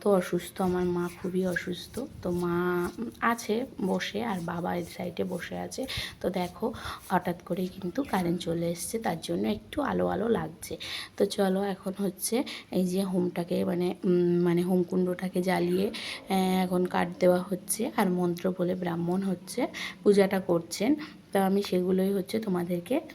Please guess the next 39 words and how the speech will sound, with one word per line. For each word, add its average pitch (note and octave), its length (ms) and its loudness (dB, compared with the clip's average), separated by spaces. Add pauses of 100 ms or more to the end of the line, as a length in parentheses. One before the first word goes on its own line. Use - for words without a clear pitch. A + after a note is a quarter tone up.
মানে F3 400 2 (140)
দেখাচ্ছি। F3+ 640 -2
তো - 80 -2
আবার G3 340 2
কারেন্টটা G3+ 340 0
চলে F#3 280 0
গেছে। F#3 340 -2 (360)
এই G3+ 140 4
ঘরটাতে F#3 540 0
অনেক B3+ 400 4
জিনিস F3+ 340 2 (100)
ছিল। F#3+ 300 0 (340)
তো - 80 2
আমি F#3+ 180 6
পূজার G3 320 2
আগের F3+ 300 0
দিন F#3+ 200 2
গেছিলাম, F#3 520 0
আমি F3 320 4
আর F3 100 2
বোন F3 220 0
মিলে F3 340 2
ঘরের F3+ 280 0
মধ্যে F3+ 400 0
খাট, F#3 460 -2 (460)
আলনা, F#3 720 2 (360)
তারপরে F3+ 380 0
বাক্স, A3 440 0 (520)
টেবিল G3+ 540 4
যা F#3 340 4
ছিল F3+ 380 -2
সব F#3+ 260 -2 (100)
কিন্তু G3 280 -6
সরিয়ে F#3 380 0
অন্য F3+ 260 0
ঘরে F3+ 240 0
রাখা F#3 280 -4
হয়ে F3 240 -2
গেছে। F3 340 -4